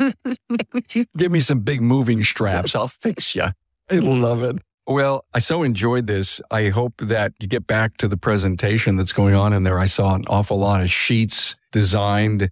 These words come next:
Speaker 2: which I think is going to really do well for Henry as he looks to see what you guys all observed and,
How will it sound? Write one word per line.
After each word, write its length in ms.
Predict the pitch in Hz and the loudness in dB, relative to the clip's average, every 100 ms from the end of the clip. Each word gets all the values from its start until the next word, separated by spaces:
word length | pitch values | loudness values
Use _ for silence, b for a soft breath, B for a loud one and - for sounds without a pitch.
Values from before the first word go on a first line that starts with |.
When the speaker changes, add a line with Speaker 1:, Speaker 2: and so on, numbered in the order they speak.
| - | -2
Speaker 2:
which 300 | 98 92 - | -2 0 0
I 220 | - 95 | 0 0
think 260 | - 107 104 | 0 0 0
is 160 | 95 | 0
going 240 | 95 107 98 | 0 0 0
to 120 | 90 | -2
really 480 | 110 110 120 101 90 104 | 0 2 2 2 -2 0
do 160 | 110 | 2
well 320 | 98 95 104 110 | 4 2 0 0
for 160 | 101 | -2
Henry 540 | 87 101 104 92 92 104 - | 2 2 2 0 -2 -4 -2
as 100 | 104 | 2
he 100 | 98 | 2
looks 260 | 92 101 - | 2 0 0
to 120 | 95 | -2
see 140 | - | 0
what 120 | 90 90 | 0 0
you 120 | 90 | 2
guys 260 | 98 98 | 2 2
all 160 | 98 95 | 2 0
observed 560 | 90 90 101 107 95 90 | 0 2 4 4 2 0
and, 300 | 101 101 | 2 2